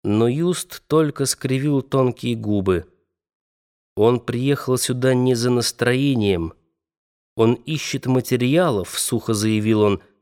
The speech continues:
«цифр, статистических данных». И Иосифу было неприятно, что приезд Юста в Иудею служил как бы подтверждением правоты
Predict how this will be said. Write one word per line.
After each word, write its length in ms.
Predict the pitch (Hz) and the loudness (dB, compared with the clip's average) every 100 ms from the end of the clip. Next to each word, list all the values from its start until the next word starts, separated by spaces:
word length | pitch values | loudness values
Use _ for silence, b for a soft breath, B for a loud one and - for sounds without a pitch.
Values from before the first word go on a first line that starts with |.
| _ - | _ -6
«цифр, 540 | - 151 160 160 156 | 0 0 0 0 0
статистических 960 | - 131 117 113 - 127 123 - 117 110 | 0 -2 -4 -4 -6 -4 -2 -2 -2 2
данных». 600 | 110 98 90 87 - - _ _ _ _ _ _ _ _ - | 4 4 2 -2 -6 -20 _ _ _ _ _ _ _ _ -10
И 260 | 110 110 | -4 0
Иосифу 580 | 139 165 156 - 139 139 | 2 2 0 -2 -4 -4
было 360 | 127 117 123 120 | -2 0 2 2
неприятно, 1040 | 117 113 113 113 113 131 117 98 95 85 - _ _ _ _ _ _ _ | 2 0 0 0 2 2 2 -2 -2 -4 -8 _ _ _ _ _ _ _
что 260 | - - 92 | -14 -8 -4
приезд 640 | 110 107 135 143 - - | -2 0 2 2 0 -6
Юста 520 | 113 117 139 127 - | -6 0 0 0 -2
в 100 | 110 | 0
Иудею 580 | 117 117 110 131 147 135 | 2 0 0 2 2 2
служил 520 | 117 123 120 120 135 | -2 -2 -2 0 0
как 300 | 113 131 120 | 2 0 0
бы 100 | 113 | -2
подтверждением 1040 | 113 117 - - 117 107 110 131 123 117 110 | -2 -4 -6 -2 0 0 0 2 4 4 2
правоты 680 | 117 113 110 104 135 123 | 0 0 0 0 0 0